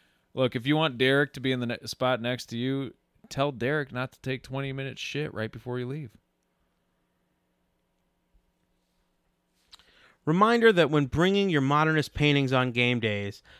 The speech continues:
Speaker 2: do not bring any Mondrian paintings. Piet Mondrian is a hack and will be treated as such upon arrival at the Muni Lot. Picassos, Matisses,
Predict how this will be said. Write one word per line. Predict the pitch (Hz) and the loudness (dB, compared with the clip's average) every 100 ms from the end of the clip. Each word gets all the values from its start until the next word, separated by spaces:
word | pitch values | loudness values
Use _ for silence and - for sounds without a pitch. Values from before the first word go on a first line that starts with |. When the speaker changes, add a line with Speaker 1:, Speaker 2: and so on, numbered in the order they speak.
| _ | _
Speaker 2:
do | 123 | -4
not | 123 131 147 160 | 0 4 4 4
bring | 101 143 139 139 | 2 2 2 2
any | 123 127 127 | 0 -2 0
Mondrian | 123 120 120 123 120 117 | 0 0 0 -2 -4 -4
paintings. | 123 120 107 92 - - - _ _ - - | -4 -2 -4 -8 -18 -20 -20 _ _ -12 4
Piet | 180 208 | 8 10
Mondrian | 151 151 165 143 131 117 120 - | 8 6 8 6 4 2 0 -8
is | - 123 | -6 -4
a | 107 | -4
hack | - - 147 101 - - _ _ _ _ - | -4 0 2 0 -8 -20 _ _ _ _ -6
and | 139 | 2
will | 147 | 2
be | 139 | 2
treated | - 185 180 143 | 0 4 4 4
as | 131 | 4
such | 143 123 | 2 2
upon | 135 139 123 | 0 2 4
arrival | 120 117 113 113 | 6 6 6 0
at | |
the | 104 | -2
Muni | 107 107 104 | -4 -4 -4
Lot. | 98 95 - - - - | -6 -8 -12 -20 -20 -14
Picassos, | - - 185 180 196 185 - | -4 6 6 8 6 6 4
Matisses, | 131 - 170 156 160 156 143 - | -4 0 0 2 0 0 -2 -16